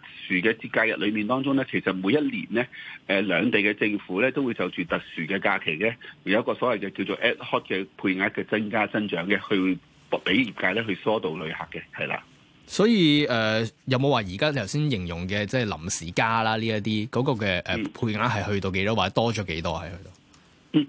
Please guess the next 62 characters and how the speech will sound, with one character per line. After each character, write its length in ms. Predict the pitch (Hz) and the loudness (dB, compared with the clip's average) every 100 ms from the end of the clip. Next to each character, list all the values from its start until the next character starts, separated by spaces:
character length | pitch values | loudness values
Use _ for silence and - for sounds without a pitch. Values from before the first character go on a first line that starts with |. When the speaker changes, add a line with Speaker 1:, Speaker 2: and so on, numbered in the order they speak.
| - - | -4 -4
Speaker 1:
嗱， 140 | - | -2
正 220 | - 175 | 0 -2
常 220 | 143 110 110 | -2 -2 0
都 180 | 185 | 0
有 160 | 196 123 | 2 -2
接 180 | - 151 | -4 -4
近 180 | 117 107 | -2 0
大 120 | 101 | -2
概 120 | 101 120 | 0 -2
兩 220 | 107 101 | -2 -4
至 120 | 117 | -4
三 260 | 107 127 127 | -2 -2 -2
成 100 | 87 | -8
嘅 120 | 90 | -4
增 180 | 113 113 | -4 -2
長 100 | 87 87 | -4 -4
嘅， 100 | 92 | -6
個 100 | - | -4
配 140 | 90 92 | -4 -4
額 200 | 85 101 | -4 -6
係 120 | 95 78 | -4 -4
啦。 160 | 80 - | -4 -2
Speaker 2:
嗯， 260 | 107 95 92 - | -2 -2 -6 0
今 160 | 160 | 2
次 160 | 175 131 | 4 4
都 80 | 135 | 2
冇 140 | 117 | 2
例 180 | 95 87 | 2 0
外， 160 | 87 87 | -2 -2
都 80 | |
係 100 | 101 | -2
噉 160 | 92 85 | -4 -6
樣。 140 | 76 - _ _ _ _ _ _ | -8 -12 _ _ _ _ _ _
Speaker 1:
呃， 140 | 131 | 0
嗱， 100 | 131 - _ | 0 -4 _
今 240 | 190 226 | -4 -4
次 160 | - 147 | -4 0
嘅 120 | 131 | 0
未 120 | 120 | 0
正 120 | 107 127 | 0 -2
式 80 | 135 | 0
公 180 | 139 135 | -2 0
布， 80 | 107 | -2
噉 200 | - 131 | 0 0
但 160 | 135 107 | 2 2
我 80 | |
哋 140 | 107 107 | 0 0
相 160 | 135 | 0
信 140 | 131 117 | 0 0
呢， 160 | 127 123 | 0 0
Speaker 2:
嗯。 80 | 107 | -2
Speaker 1:
喺 60 | |
過 240 | 117 107 101 | 2 2 2
去 160 | 104 | -4
嘅 40 | 98 | -4
慣 260 | 101 101 | 0 0
例 180 | 104 87 | -2 -4
裏 80 | 90 | -4
面 160 | 95 90 | -6 -6
當 160 | 110 | -6
中 180 | 113 | -4
呢， 80 | 113 | -6